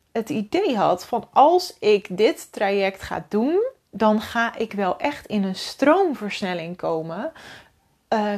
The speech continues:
qua leren, qua ontwikkeling. Zowel als ondernemer, als als persoon, als coach." Want je leert natuurlijk eigenlijk van een van de beste coaches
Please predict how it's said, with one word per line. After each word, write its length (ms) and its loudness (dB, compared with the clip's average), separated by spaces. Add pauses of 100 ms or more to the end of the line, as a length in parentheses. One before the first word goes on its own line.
(100)
qua 540 2 (320)
leren, 960 2
qua 360 0
ontwikkeling. 1000 -2
Zowel 540 2
als 320 0
ondernemer, 800 -2
als 300 -2
als 160 -12
persoon, 760 2
als 360 -6 (240)
coach." 520 4
Want 200 -2
je 80 -2
leert 340 0
natuurlijk 380 -2
eigenlijk 540 0
van 220 -4
een 260 -8
van 200 -4
de 80 0
beste 580 -4
coaches 760 0